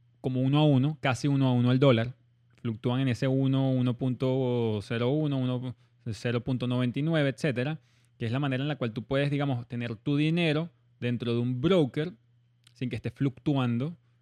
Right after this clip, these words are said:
con el precio de una criptomoneda. Entonces, U S D T, por darte un ejemplo. Pero, o sea, si tienes el dinero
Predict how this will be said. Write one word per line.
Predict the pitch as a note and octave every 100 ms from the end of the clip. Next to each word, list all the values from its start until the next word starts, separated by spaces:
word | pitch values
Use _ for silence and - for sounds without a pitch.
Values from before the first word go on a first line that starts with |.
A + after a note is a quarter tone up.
| _
con | B2 A#2
el | G#2
precio | - G#2+ C#3
de | B2+
una | A2+ A2+
criptomoneda. | B2+ - G#2 A#2+ D#3 G2+ _ _ _ _ _ _ _ _ _ -
Entonces, | G#2 A#2 A2 C3 G#2 A2+
U | B2
S | A#2+
D | G#2+
T, | G#2+ C#3 A2+ -
por | A#2+
darte | G#2 G2+ A2
un |
ejemplo. | G2+ G2+ - - _ _ _ _ _ _ _ _ _
Pero, | - D3+ C#3 C3+ C3 A#2 - _ _ _ _ _ _ _ _ _
o | -
sea, | - A#2+ G#2 - _ _
si | - - B2 - _ _
tienes | B2+ B2+ B2
el | D3
dinero | C3 C#3+ A2